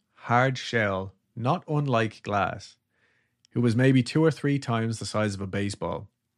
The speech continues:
and inside the glass-like interior moved a swirling, intensely blue substance. It seemed to Terry like a liquid beginning to boil,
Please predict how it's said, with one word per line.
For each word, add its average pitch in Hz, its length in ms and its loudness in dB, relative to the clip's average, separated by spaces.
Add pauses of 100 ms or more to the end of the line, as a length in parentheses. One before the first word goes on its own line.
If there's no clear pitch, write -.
(120)
and 110 200 -6 (100)
inside 139 500 2
the 104 80 0
glass-like 107 580 0
interior 98 600 -2 (400)
moved 120 240 2
a 107 60 -2
swirling, 120 640 0 (100)
intensely 123 580 -2
blue 107 300 -2
substance. - 720 -4 (720)
It 104 160 -10
seemed 127 320 0
to 110 80 -12
Terry 113 340 0
like 101 220 -4
a 101 40 -4
liquid 101 460 -4
beginning 98 360 -6
to 95 100 -12
boil, 95 480 -4